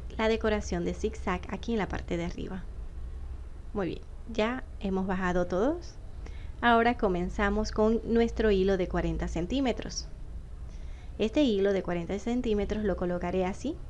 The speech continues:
por debajo y haré acá un nudo plano, solo uno. ¿Listo?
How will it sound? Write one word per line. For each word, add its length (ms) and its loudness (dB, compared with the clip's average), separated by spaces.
por 160 -4
debajo 460 4
y 80 4
haré 320 6
acá 540 -2
un 200 2
nudo 260 2
plano, 320 0
solo 420 8
uno. 280 0
¿Listo? 420 4